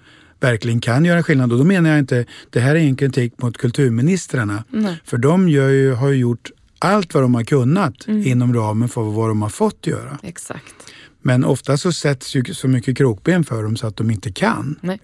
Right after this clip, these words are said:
Speaker 1: Den sista kulturministern som verkligen satte ett stort avtryck var ju Göran, vad hette han nu då?
Speaker 2: Bengt Göransson.
Speaker 1: Bengt Göransson. Alla vi som är lite äldre kommer ihåg honom.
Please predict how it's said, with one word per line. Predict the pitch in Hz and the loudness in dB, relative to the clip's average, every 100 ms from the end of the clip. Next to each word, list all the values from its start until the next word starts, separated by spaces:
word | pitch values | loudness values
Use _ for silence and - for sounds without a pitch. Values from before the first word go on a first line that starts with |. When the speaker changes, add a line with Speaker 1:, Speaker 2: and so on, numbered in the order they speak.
| _ | _
Speaker 1:
Den | 240 139 131 | -2 0 2
sista | 151 120 - 165 180 - _ - | 0 -2 0 0 0 -4 _ -8
kulturministern | 160 135 160 135 117 110 123 113 | -6 0 2 2 0 -2 -4 -2
som | 117 113 110 | 0 0 -4
verkligen | 254 185 113 120 120 | -6 -4 -2 0 -2
satte | - 113 - | 0 -4 -2
ett | 117 | -4
stort | - 120 113 | -2 -4 -2
avtryck | 127 113 104 - 170 131 - - - - - - _ | -2 -2 -4 -2 0 0 -6 -20 -20 -20 -20 -20 _
var | 127 | 0
ju | 117 117 117 120 | 2 2 2 0
Göran, | 117 107 110 107 110 | 0 0 -2 -2 -2
vad | 113 | -4
hette | - 120 | -2 -4
han | 107 | -2
nu | 104 | -4
då? | 98 - - | -8 -14 -12
Speaker 2:
Bengt | - 165 156 | -4 -2 0
Göransson. | 143 143 160 139 | -2 -4 -6 -6
Speaker 1:
Bengt | 135 120 | -2 -2
Göransson. | 120 110 110 123 117 - - _ | 0 -2 -4 -6 -10 -12 -18 _
Alla | - 151 135 180 | -4 0 4 4
vi | 156 | 2
som | 135 143 | 2 0
är | |
lite | 127 120 147 | 0 0 0
äldre | 180 135 | 0 0
kommer | 131 120 | 0 0
ihåg | 147 175 | 0 0
honom. | 123 113 147 | -2 -4 -8